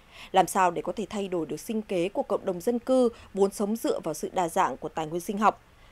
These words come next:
Và quan trọng nhất là việc thay đổi nhu cầu và thói quen tiêu dùng các sản phẩm động thực vật hoang dã. Công việc này sẽ cần có sự chung tay của chính phủ, của giới khoa học và các chuyên gia về bảo tồn,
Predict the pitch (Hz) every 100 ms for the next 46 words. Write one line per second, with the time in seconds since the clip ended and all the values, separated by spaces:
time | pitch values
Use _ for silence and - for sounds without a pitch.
0 | - 180 165 180 - 208 349 - - 226
1 | 214 226 - 294 254 190 175 226 220 196
2 | 165 - - 185 - 180 233 247 226 226
3 | 190 190 156 226 - 202 151 160 - 185
4 | - 190 - 156 185 170 202 220 311 _
5 | - - - - 240 220 208 202 190 -
6 | - 220 170 185 240 208 240 226 233 220
7 | 175 - 196 214 294 160 - - - 170
8 | 170 175 254 240 202 - - - 180 175
9 | 254 - 220 190 190 175 170 - 151 -
10 | 190